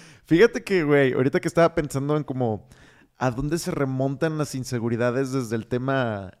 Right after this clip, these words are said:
sexual, por así decirlo, porque cuando estás dateando y cuando empiezas a, que te empiezan a gustar las niñas y que empiezas a, o bueno, o los niños también puede ser, y que, pues, empiezas a tener este tipo de experiencias, como que me traté de remontar a cuál fue mi primera inseguridad,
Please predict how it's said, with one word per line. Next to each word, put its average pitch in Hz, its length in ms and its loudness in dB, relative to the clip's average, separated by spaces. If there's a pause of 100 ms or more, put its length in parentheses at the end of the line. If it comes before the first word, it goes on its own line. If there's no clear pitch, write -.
(160)
sexual, 123 680 -6
por 120 120 -2
así 117 200 -4
decirlo, 131 320 -2
porque 120 160 -2
cuando 107 220 -6
estás 123 260 -6
dateando 127 600 -4
y 120 40 0
cuando 117 160 -6
empiezas 117 320 -8
a, 117 200 -2 (240)
que 104 120 -20
te - 40 -4
empiezan 147 220 -4
a 156 60 -4
gustar 143 360 -2
las 135 160 0
niñas 139 640 -4
y 113 60 -12
que 127 80 -8
empiezas 127 320 -8
a, 120 300 0
o 113 180 -2
bueno, 127 280 -8 (140)
o 101 60 -10
los 104 180 -8
niños 127 300 -6
también 123 300 -4
puede 117 200 -6
ser, 107 240 -10 (460)
y 160 140 -8
que, 170 360 0
pues, - 300 0
empiezas 180 300 -6
a 208 40 -8
tener 170 200 -4
este 165 140 -6
tipo 160 220 -2
de 156 40 4
experiencias, 135 720 -4
como 123 200 -12
que 120 120 -12
me 117 260 -12
traté 123 240 -10
de 147 60 -4
remontar 135 500 -8
a 139 120 -6
cuál 139 300 -2
fue 147 120 2
mi 143 80 -4
primera 135 220 -2
inseguridad, 123 360 0